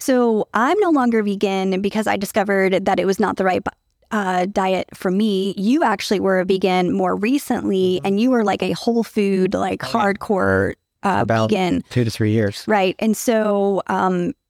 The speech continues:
Speaker 1: you know, so what we discovered is I discovered a long time ago that it wasn't right for me, but then you started hitting walls
Speaker 2: Mm-hmm.
Speaker 1: with your health and with your,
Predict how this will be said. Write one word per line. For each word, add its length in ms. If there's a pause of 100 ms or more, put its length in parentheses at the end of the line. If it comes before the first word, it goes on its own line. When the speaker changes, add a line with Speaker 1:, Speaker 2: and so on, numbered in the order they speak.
(160)
Speaker 1:
you 100
know, 80
so 180
what 220
we 100
discovered 600
is 140
I 260
discovered 300
a 20
long 160
time 160
ago 180
that 120
it 60
wasn't 240
right 180
for 120
me, 340
but 200
then 300
you 440
started 380
hitting 440
walls 600
Speaker 2:
Mm-hmm. 340
Speaker 1:
with 340
your 280
health 400
and 180
with 240
your, 500